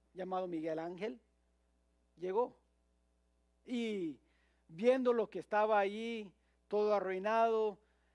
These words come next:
eh, le pidieron a él, "Miguel Ángel, sabemos que tú tienes mucho talento, ¿puede hacer algo de lo que este señor arruinó ya?". Dijo, "Bueno, deje trabajar en ella".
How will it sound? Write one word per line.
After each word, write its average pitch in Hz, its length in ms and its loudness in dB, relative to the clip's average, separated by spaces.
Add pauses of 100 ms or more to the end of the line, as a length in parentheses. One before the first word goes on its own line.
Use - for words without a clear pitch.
(560)
eh, - 220 -20
le 185 120 -2
pidieron 220 480 2
a 208 120 4
él, 226 160 2
"Miguel 190 320 -4
Ángel, 208 360 -4 (260)
sabemos 180 340 -6
que 190 100 -10
tú 139 120 -14
tienes 196 260 -8
mucho 202 260 -10
talento, 196 500 -2
¿puede 220 280 -2
hacer 220 220 -2
algo 220 320 2
de 202 100 -2
lo 175 260 -4
que 156 400 -8 (160)
este 185 680 -6
señor 175 380 -6
arruinó 165 420 -2
ya?". 185 200 -10 (1000)
Dijo, 151 200 -18
"Bueno, 196 220 -4
deje 190 220 -6
trabajar 160 480 -8
en 139 120 -10
ella". 123 220 -20